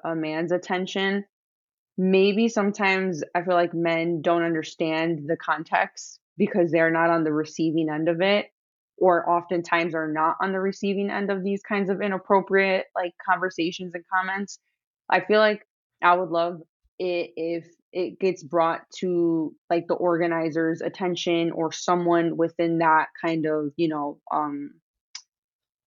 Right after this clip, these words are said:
group, you know, whoever's in charge, like, let somebody know that is in charge. Or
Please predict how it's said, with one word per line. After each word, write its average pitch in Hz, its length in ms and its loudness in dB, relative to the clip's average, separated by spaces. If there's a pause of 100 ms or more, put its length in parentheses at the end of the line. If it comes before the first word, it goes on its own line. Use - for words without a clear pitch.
group, 180 440 4 (200)
you 175 180 -2
know, 156 300 -2
whoever's 247 320 4
in 247 160 0
charge, - 760 -4
like, 160 360 -2
let 185 260 0
somebody 233 360 0
know 165 520 0
that 160 220 2
is 165 100 -2
in 165 140 -2
charge. 147 520 -2
Or 160 420 0